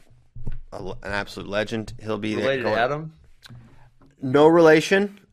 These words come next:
Speaker 1: Um,
Speaker 2: No relation. Got
Speaker 1: they
Speaker 2: it.
Speaker 1: could not look more different, um, I would say, in sizes and
Speaker 2: Really?
Speaker 1: in, in every, yeah, very, very different looking people, and it's spelled differently too. There's an E at the
Speaker 2: What,
Speaker 1: end.
Speaker 2: K U H N or something?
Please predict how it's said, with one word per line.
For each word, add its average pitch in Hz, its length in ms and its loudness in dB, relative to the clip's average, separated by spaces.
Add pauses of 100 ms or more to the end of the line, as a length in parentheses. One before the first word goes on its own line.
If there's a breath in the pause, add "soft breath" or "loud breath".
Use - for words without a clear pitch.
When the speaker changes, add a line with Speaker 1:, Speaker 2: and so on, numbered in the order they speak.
(120)
Speaker 1:
Um, 117 100 -4
Speaker 2:
No 117 480 0
relation. 78 240 -12 (140)
Got - 60 -14
Speaker 1:
they 135 100 0
Speaker 2:
it. 139 100 -4
Speaker 1:
could 160 120 -2
not 156 240 4
look 160 280 -6
more 156 220 -4
different, 139 600 -10 (240)
um, 95 480 -2 (160)
I 104 120 -8
would 92 160 -10
say, 85 340 -10 (260)
in 107 140 -10
sizes 131 680 -2
and 113 160 -2
Speaker 2:
Really? 113 40 -4
Speaker 1:
in, 113 120 -6
in 123 300 -4
every, 123 260 2
yeah, 120 240 -4 (340)
very, 123 200 -4 (140)
very 139 200 -2
different 147 260 -4
looking 135 240 -6
people, 123 400 -8 (140)
and 156 100 0
it's 165 100 -2
spelled 247 280 0
differently 82 580 -8
too. 160 240 -2 (640 soft breath)
There's 113 120 -14
an 113 120 -8
E 165 160 -6
at - 120 -8
the 110 60 -10
Speaker 2:
What, 104 100 -6
Speaker 1:
end. - 80 -16
Speaker 2:
K 139 140 -2
U 135 220 0
H 135 220 -4
N 156 140 -2
or 160 80 -6
something? 185 440 -8